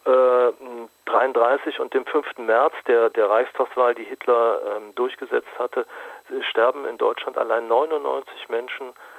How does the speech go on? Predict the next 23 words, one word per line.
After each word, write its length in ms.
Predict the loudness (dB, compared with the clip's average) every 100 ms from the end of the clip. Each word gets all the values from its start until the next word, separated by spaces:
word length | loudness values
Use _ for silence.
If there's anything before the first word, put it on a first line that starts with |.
| -20 _
bei, 480 | 2 4 4 2 -2 -4
ähm, 320 | -8 -8 -18 -20 -20 _
politischen 560 | -10 -8 -8 -10 -6 -4
Auseinandersetzungen. 1000 | -4 -2 -4 -2 -2 -4 -8 -10 -12 -12 -16 -20 -18 -20 -20 -8
Das, 140 | -8 -8 -16 -14
das 120 | -12 -12 -12
ist 220 | -10 -8
ein, 120 | -10
ähm, 580 | -12 -12 -10 -8 -10 -12 -14 -14
das 100 | -14
ist 220 | -14 -18 -16
eben 200 | -14 -12
wirklich 320 | -12 -12 -14 -16
ein, 300 | -16 -12 -12
ein 100 | -12 -14 -10
rasendes 640 | -6 0 0 0 -8 -10 -10 -8
Unglück 440 | -4 -4 -4 -6 -4
gewesen, 520 | -10 -8 -8 -8 -4
das 140 | -4 -2
damals 360 | -2 -2 -2 -6 -10 -20 -8
über 200 | -2 0
Deutschland 400 | 0 -2 -8 -8
niederging. 460 | -12 -14 -14 -18